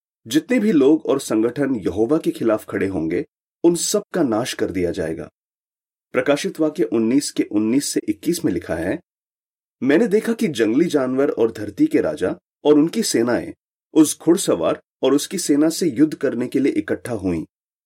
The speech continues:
और उस जंगली जानवर को, साथ ही उसके सामने चमत्कार करने वाले झूठे भविष्यवक्ता को पकड़ लिया गया, जो चमत्कार दिखाकर उन लोगों को गुमराह करता था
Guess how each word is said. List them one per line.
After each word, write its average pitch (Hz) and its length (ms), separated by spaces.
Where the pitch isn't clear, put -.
और 165 140
उस 185 160
जंगली 170 280
जानवर 147 380
को, - 300
साथ 160 300
ही 233 60
उसके 196 240
सामने 151 360
चमत्कार 131 540
करने 123 300
वाले 120 260
झूठे 135 360
भविष्यवक्ता 131 640
को 147 140
पकड़ 127 360
लिया 92 200
गया, 90 200
जो 123 100
चमत्कार 127 480
दिखाकर 120 500
उन 214 160
लोगों 160 280
को 165 120
गुमराह 107 360
करता 85 340
था 143 260